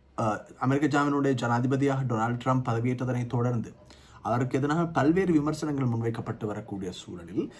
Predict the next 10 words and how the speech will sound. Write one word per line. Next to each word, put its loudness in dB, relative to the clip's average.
இப்போது 2
அவரினுடைய 2
வெள்ளை 2
மாளிகையினுடைய 0
அதிகாரிகள் 0
இந்த 2
நிலைமைகள் 0
தொடர்பில் 0
அவதானம் 0
கொள்ளவில்லையா, 2